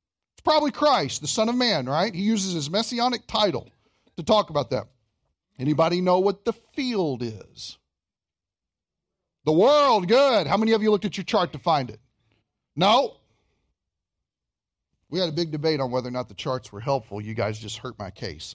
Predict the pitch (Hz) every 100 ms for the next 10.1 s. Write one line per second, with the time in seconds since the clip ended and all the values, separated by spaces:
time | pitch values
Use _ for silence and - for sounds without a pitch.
0 | - 185 214 139 107 _ _ - - -
1 | - - 640 240 156 - 262 226 131 107
2 | _ _ _ _ _ _ _ _ _ -
3 | 131 190 226 311 311 240 254 - 226 226
4 | 185 185 208 254 294 202 208 - 262 302
5 | 202 180 226 - 247 180 160 285 _ _
6 | _ _ _ - - 233 247 214 - 330
7 | 349 214 208 277 208 180 226 202 269 262
8 | 302 247 135 117 220 233 277 440 - 359
9 | 277 247 269 - 165 135 - 151 117 101